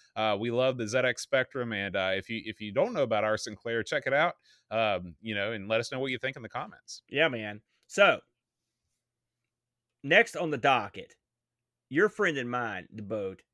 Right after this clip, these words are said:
Speaker 2: is our good buddy Jack Flack, Rob Flack O'Hara. This week, I actually caught this particular,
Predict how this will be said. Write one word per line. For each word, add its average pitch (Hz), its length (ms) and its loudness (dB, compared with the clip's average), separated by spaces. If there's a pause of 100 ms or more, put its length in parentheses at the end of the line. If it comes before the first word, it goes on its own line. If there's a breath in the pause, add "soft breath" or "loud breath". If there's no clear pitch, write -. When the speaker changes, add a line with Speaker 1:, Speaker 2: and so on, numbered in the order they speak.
(520)
Speaker 2:
is 143 140 -4
our 165 140 4
good 175 280 -4
buddy 127 440 2 (220)
Jack 143 280 2
Flack, 113 420 -4 (100)
Rob 147 440 0
Flack 147 440 -2
O'Hara. 123 680 -2 (600 soft breath)
This 214 320 4
week, 143 300 -2
I 135 40 0
actually 156 340 0
caught 165 340 0
this 127 140 -8
particular, 113 580 -8